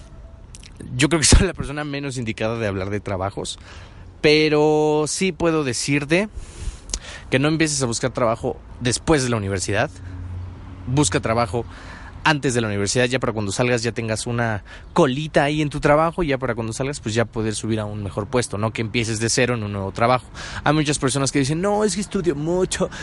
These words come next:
y no puedo porque bla, bla, bla". No, o sea, si realmente tú estudias para tener un buen trabajo, entonces empieza desde antes.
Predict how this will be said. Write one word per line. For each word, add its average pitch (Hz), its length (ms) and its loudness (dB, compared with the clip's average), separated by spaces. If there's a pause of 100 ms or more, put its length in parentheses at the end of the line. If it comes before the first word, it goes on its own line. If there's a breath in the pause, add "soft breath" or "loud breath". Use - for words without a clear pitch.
(200 loud breath)
y 151 80 -4
no 160 120 0
puedo 175 380 2
porque - 280 2
bla, 123 200 4
bla, 110 160 0
bla". 110 160 0
No, 147 240 4
o 147 60 2
sea, 135 100 -2
si - 220 -4
realmente 185 400 0
tú 185 100 2
estudias 220 360 2
para 127 140 0
tener 127 160 -2
un 147 120 0
buen 135 140 4
trabajo, 143 460 -2 (140)
entonces 120 480 -2
empieza 139 380 -2
desde 170 200 -2
antes. - 320 -10